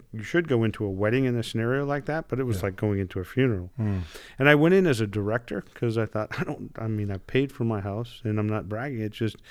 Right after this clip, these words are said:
Speaker 1: I had put money in the bank. I was thirty-seven,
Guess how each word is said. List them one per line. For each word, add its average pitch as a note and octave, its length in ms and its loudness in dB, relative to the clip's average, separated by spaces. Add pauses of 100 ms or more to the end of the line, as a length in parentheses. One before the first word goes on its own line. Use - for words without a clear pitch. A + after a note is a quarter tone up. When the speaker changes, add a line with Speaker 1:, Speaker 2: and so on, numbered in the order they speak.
(240)
Speaker 1:
I G#2 60 2
had G#2+ 140 2
put - 180 0
money A#2+ 240 2
in A2+ 100 4
the G#2+ 60 0
bank. G#2+ 400 -4
I G2 80 -4
was G2+ 720 -8 (240)
thirty-seven, G#2+ 1700 -4